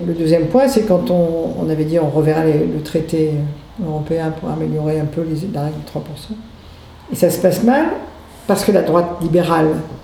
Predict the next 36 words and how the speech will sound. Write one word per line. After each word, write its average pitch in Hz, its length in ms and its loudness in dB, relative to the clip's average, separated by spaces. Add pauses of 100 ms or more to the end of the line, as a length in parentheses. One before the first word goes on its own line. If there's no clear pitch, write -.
(140)
européenne 175 540 2 (380)
n'en 156 120 2
veut 160 160 4
pas. 156 220 -4 (560)
Moi, 160 160 -4
je 165 100 -2
dis 302 340 2
à 180 380 2
François 170 400 0
Hollande 170 340 4
et 147 160 0
à 165 120 -2
Sapin, 156 600 2 (420)
il 147 100 -4
faut 185 140 -2
le 214 60 4
dire, 254 200 4 (1200)
ils 180 80 0
disent 175 160 4
non 233 120 6
parce 233 160 2
qu'on 180 120 2
va 180 100 2
passer 175 280 0
pour 185 120 -2
des 156 140 0
losers, 156 400 0 (1300)
parce - 140 -10
qu'on 170 100 -2
n'a 160 120 0
pas 170 100 -2
réussi 165 280 0
à - 40 2
les 165 60 0
convaincre. 156 260 -4 (180)
Non. 226 280 -2